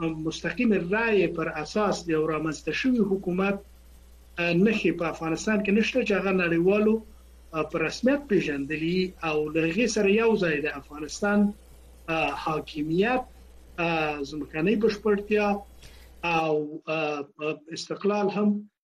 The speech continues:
یو ځای په رسمیت وپېژندل شي. په تیره بیا، آ، آ،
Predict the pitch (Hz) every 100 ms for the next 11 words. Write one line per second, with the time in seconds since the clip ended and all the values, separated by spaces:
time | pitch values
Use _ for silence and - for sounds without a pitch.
0 | - 208 214 202 190 - 160 156 196 190
1 | 190 190 - 139 139 135 135 123 - -
2 | 202 269 285 269 277 277 277 _ _ _
3 | _ _ - 208 196